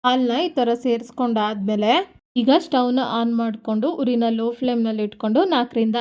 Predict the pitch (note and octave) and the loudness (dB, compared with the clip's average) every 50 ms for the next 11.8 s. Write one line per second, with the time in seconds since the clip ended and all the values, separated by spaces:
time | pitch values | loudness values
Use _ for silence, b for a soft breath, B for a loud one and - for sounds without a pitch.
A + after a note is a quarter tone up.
0 | - A3+ A3+ A3+ A3 A3 A3 A3 A3 A3+ B3+ B3 - A#3 A#3+ A#3 A3+ G#3+ G#3 G#3+ | -2 -2 -2 0 0 0 0 -2 -2 -2 -2 -2 -2 0 -2 -2 -2 -2 -2 -2
1 | A3 A3+ A#3 A#3 A3 G#3+ - G#3+ A3 A3 G#3+ A3 - A3+ G3+ A3+ A#3 A3+ - - | 0 0 0 0 -2 -2 0 0 0 0 0 0 -2 0 0 0 -2 -2 -2 -2
2 | A#3 A3 G#3+ G#3 G3+ G3 G#3 G3+ G3 G#3+ G#3+ G#3 G3+ G#3+ C4 F4 G#4+ - _ _ | 0 0 2 0 0 0 0 0 0 0 0 2 2 2 2 2 0 -2 _ _
3 | _ _ _ - - C#4 C#4 C#4 D4+ D#4+ D4 C4+ A3 A#3+ A#3+ - A#3 A#3 A3+ A3 | _ _ _ 0 4 4 6 6 6 6 4 6 2 0 0 0 0 0 0 0
4 | G#3+ A3 C4 F4+ B4 - B3+ A#3 G#3 A3+ A#3 A3+ - A#3+ A3+ - - A#3 A3+ A3+ | 0 0 -2 -2 0 0 0 0 0 0 -2 -2 -2 -6 -6 -4 -4 -2 -2 -2
5 | G#3+ A3+ A3+ A3+ - - A#3 - - A3+ A3+ A#3 A#3 - A3+ A#3 A#3 A3+ A3+ A#3+ | -2 -4 -6 -6 -4 -6 -4 -2 0 -2 0 0 0 0 0 -2 -2 -2 -2 -2
6 | A#3+ A#3+ A#3+ A#3+ A3+ A3 A3 A3 G#3 A3+ A3 A3 A3+ G#3+ G#3+ A3 C4+ D#4 - - | -2 -2 -2 -2 -2 -2 -2 -2 -2 -4 -4 -4 -4 -2 0 0 0 0 0 0
7 | B3 A#3 A3+ A3 G#3+ - - A#3 A3+ A3+ A3+ A3+ A3 A3 A3 A3 - - A3+ A3+ | 0 0 0 -2 -6 -4 -4 -2 -2 0 0 0 0 -2 -4 -6 -6 -6 -8 -6
8 | - A3+ A3 A3 - A3+ A3+ A3+ A#3 A3+ A3+ - A3 G#3 A3 G#3+ - - - G#3+ | -4 -6 -8 -6 -4 -2 0 0 0 0 0 -2 -4 -2 -2 -4 -6 -6 -4 -2
9 | G#3+ A3 C4+ E4 E4 C#4 B3 B3 - A3+ G#3+ G#3+ A3 A3 G3+ A3 A3 G#3+ G#3+ G#3 | 0 2 2 2 2 2 -2 -2 -2 -2 -2 0 -2 -2 -2 -2 -2 -2 -2 -2
10 | G#3+ G#3+ - - - A#3+ A3+ A3+ A3 A3 - - G#3+ G#3 A3 A3 - A#3+ D4+ G4+ | -2 -4 -4 -8 -6 -4 -2 -2 -2 -4 -4 -4 -4 -4 -4 -2 0 2 2 2
11 | G#4 B B B _ _ - C4 - C#4 C4+ C4+ B3+ B3 B3 | 0 B B B _ _ -16 -2 4 6 6 6 6 4 4